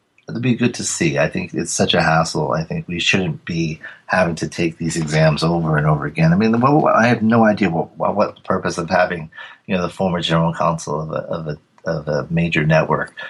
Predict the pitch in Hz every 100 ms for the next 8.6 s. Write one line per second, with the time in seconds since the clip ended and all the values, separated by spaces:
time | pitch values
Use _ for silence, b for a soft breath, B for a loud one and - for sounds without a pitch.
0 | B - 101 - 80 87 85 82 85 76
1 | 76 80 76 85 85 - 110 104 87 85
2 | 90 90 98 90 90 85 - - 92 92
3 | 87 - - 104 - 90 78 - 95 87
4 | 95 85 82 80 82 82 90 82 78 82
5 | 92 82 71 - B B B B 107 101
6 | 95 - 180 196 160 120 120 123 104 95
7 | 101 101 101 87 - 95 - - 87 -
8 | 92 95 101 98 -